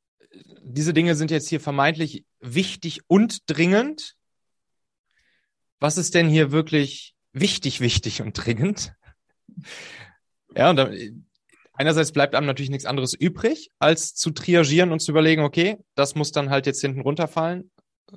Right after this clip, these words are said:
so kacke es ist. Und diese eine Sache hier muss erledigt werden. Und ich glaube schon auch, dass es mich auch, äh, dann nochmal wieder ein bisschen noch stärker antreibt und dass ich dann einfach auch nochmal einen Zahn zulege.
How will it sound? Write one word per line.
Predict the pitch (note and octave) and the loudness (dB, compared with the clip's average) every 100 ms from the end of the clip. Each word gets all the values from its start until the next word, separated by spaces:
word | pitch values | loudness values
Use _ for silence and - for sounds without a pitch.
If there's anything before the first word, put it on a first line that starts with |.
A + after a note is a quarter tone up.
| - - - | -20 -20 -16
so | A#2+ C3 | -8 -4
kacke | D3+ D3+ C3 | -2 2 0
es | - | 0
ist. | G3 C4 - _ _ - - - _ _ | -2 -2 -6 _ _ -20 -20 -20 _ _
Und | - C3+ A#2 | -6 -6 -2
diese | D3+ D3+ | 0 2
eine | B2+ C#3 | 2 0
Sache | B2+ C3+ C#3 | 0 -2 0
hier | C3+ | -2
muss | B2+ B2 A#2+ - - - - | -2 -2 -4 -8 -10 -12 -8
erledigt | A2+ A#2 D3+ - D#3 | -6 -4 -4 -6 -2
werden. | D#3 F3 G3+ _ _ _ - | -2 -2 -12 _ _ _ -6
Und | C3+ | -6
ich | C3 | -2
glaube | C#3+ D3 C#3 | 2 2 2
schon | - D#3+ F#3 - | 0 0 0 0
auch, | D3 | 0
dass | C#3+ C3+ | 0 -4
es | C3 | -4
mich | C#3 C#3 - | -8 -6 -2
auch, | B2+ - | -4 -6
äh, | - - | -16 -16
dann | - A#2+ B2 B2 B2 B2 A#2+ A#2+ | -2 0 0 -2 -6 -6 -6 -6
nochmal | A#2+ B2 B2+ A#2+ A2+ A2 A2 | -4 -2 2 2 2 0 -2
wieder | A2+ | -2
ein | A2 | -2
bisschen | - - A2+ G#2+ G2+ - _ _ _ _ - | -4 -8 -6 -6 -8 -14 _ _ _ _ -4
noch | B2 D#3 | 0 0
stärker | - - C3+ C3+ B2+ | 0 2 2 2 -4
antreibt | C#3 D#3 - D#3+ F#3+ G3 - _ - - - - _ | -4 -4 -2 -2 -2 -8 -20 _ -20 -20 -20 -20 _
und | C3 C3 | -2 0
dass | C3 | 0
ich | - | 2
dann | B2 B2 B2+ B2+ _ _ _ _ _ _ _ _ - | 4 4 0 -6 _ _ _ _ _ _ _ _ -6
einfach | A2+ B2 | 0 0
auch | |
nochmal | A#2 A2+ | 2 0
einen | G#2 | 0
Zahn | A2+ G#2 | -4 -4
zulege. | - B2 C3+ C#3+ | -6 -4 -2 -4